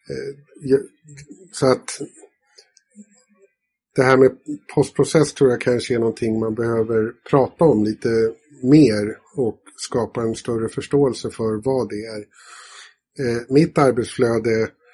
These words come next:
har jag, eh, så gör jag en skillnad på att justera och redigera.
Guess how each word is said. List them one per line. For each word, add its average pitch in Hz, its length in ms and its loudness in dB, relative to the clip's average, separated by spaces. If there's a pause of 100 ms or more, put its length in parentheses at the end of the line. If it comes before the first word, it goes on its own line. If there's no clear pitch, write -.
(680)
har 131 140 2
jag, 110 340 0 (2250)
eh, 110 520 -8 (720)
så - 220 2
gör 131 140 10
jag 123 180 6
en 123 60 0
skillnad 143 640 2
på 117 180 -4
att 113 100 -6 (280)
justera 120 560 -2
och 147 260 -2
redigera. 120 680 0